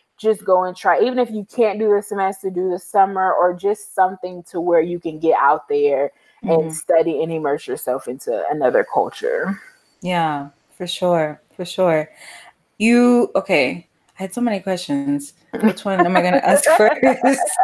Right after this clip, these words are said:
Speaker 2: What? <laughs> Okay. So, um, this wa-, it was all women that went on this trip?
Speaker 1: Yes.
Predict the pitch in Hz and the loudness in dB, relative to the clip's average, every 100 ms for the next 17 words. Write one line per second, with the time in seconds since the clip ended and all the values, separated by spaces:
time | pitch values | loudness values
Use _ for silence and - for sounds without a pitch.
0 | - - - 240 285 269 285 - 320 302 | -2 0 2 4 4 2 0 0 2 2
1 | 294 285 269 277 302 254 202 - - - | 0 -2 2 4 4 0 0 -8 -6 0
2 | 247 240 233 - 220 220 214 214 214 220 | 2 2 0 2 4 6 6 4 0 -10
3 | _ _ _ - 240 269 294 269 226 202 | _ _ _ -2 -2 0 0 0 0 2
4 | 240 - 214 240 220 220 277 330 220 240 | 2 4 6 6 4 0 0 2 2 2
5 | 233 226 240 - 254 285 - _ _ _ | 2 -2 -6 -2 0 0 -6 _ _ _
6 | 190 190 214 208 180 | -6 2 4 6 4